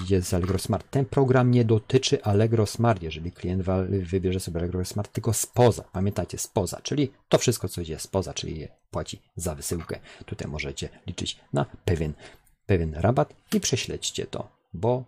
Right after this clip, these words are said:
dużo jest, y, kontrowersji, dużo jest też, y, widzę w sieci, y, sprzedawców, którzy,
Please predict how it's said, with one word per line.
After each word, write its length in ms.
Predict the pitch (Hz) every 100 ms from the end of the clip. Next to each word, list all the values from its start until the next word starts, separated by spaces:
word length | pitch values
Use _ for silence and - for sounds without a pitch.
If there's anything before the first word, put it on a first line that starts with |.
| -
dużo 300 | 90 107 73
jest, 380 | 71 - - 87
y, 160 | 80 -
kontrowersji, 760 | 131 127 82 90 90 - 80
dużo 260 | 76 90 85
jest 340 | 78 80 -
też, 420 | - 120 117 -
y, 300 | 104 98 90
widzę 260 | 82 90 85
w 60 | -
sieci, 340 | - - 80 78 _ _ _ _ _ _ _ _ _ - - - - - _
y, 200 | 98 85 78
sprzedawców, 480 | - - 82 - -
którzy, 360 | - 85 82